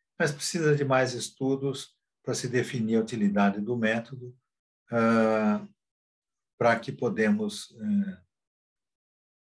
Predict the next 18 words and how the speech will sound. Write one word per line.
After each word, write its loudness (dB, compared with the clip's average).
garantir 0
que -8
esse -6
é -6
um -6
tipo -8
de 2
tratamento -4
realmente -4
eficaz. -20
Next -4
slide. -6
A 4
hipotensão 4
ortostática 0
é 0
um -2
outro, -2